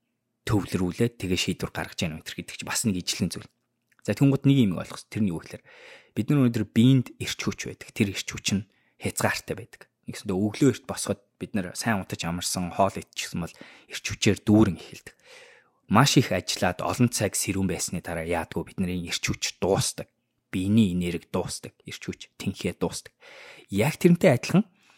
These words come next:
анхаарал ч гэсэн хязгаарлагдмал тийм тэнхээтэй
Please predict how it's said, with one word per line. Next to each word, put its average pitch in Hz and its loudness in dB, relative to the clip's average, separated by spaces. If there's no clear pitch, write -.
анхаарал 143 2
ч - -6
гэсэн - 2
хязгаарлагдмал - -2
тийм 87 -6
тэнхээтэй - -6